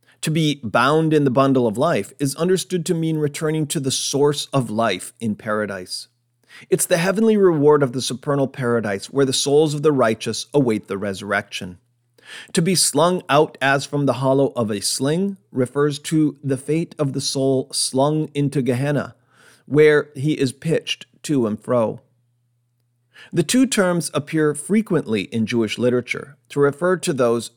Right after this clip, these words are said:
two potential fates. Wisdom, personified here as Abigail, recognizes that death is not the end. Abigail sees what Nabal cannot see.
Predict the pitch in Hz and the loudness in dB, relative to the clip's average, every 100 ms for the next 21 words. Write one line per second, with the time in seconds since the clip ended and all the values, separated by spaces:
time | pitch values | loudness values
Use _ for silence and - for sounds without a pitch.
0 | - - 165 165 165 - 170 156 139 120 | -12 -4 0 0 -2 -6 -6 -4 -4 -2
1 | - 113 104 - - 95 - - - - | -2 -2 -4 -12 -4 -4 -4 -8 -8 -8
2 | _ _ _ _ _ _ _ _ _ _ | _ _ _ _ _ _ _ _ _ _
3 | _ _ - 151 180 131 92 73 117 _ | _ _ 0 2 2 0 -4 -6 -14 _
4 | _ _ _ _ - 113 - 127 120 107 | _ _ _ _ -6 -4 0 0 0 -2
5 | 104 117 92 - - 127 127 101 67 69 | 0 -2 -2 -4 -2 0 0 -4 -12 -16
6 | _ _ _ _ _ _ _ 151 208 226 | _ _ _ _ _ _ _ -2 0 2
7 | 190 127 113 107 101 107 101 - _ 131 | -2 0 -2 -2 -2 -4 -6 -12 _ -2
8 | 120 113 - _ _ 123 151 147 101 - | -2 -2 -8 _ _ -4 0 0 -2 -10
9 | _ 120 107 107 - 104 104 101 95 - | _ -6 -4 -6 -6 -6 -4 -4 -6 -14
10 | _ _ _ _ _ _ _ _ _ _ | _ _ _ _ _ _ _ _ _ _
11 | 160 175 175 160 143 - 147 151 131 123 | 0 2 4 4 2 0 0 0 0 -2
12 | 127 110 117 110 - 143 196 175 - 107 | 0 -2 -2 -2 -4 0 2 2 -2 -6
13 | 90 - | -10 -20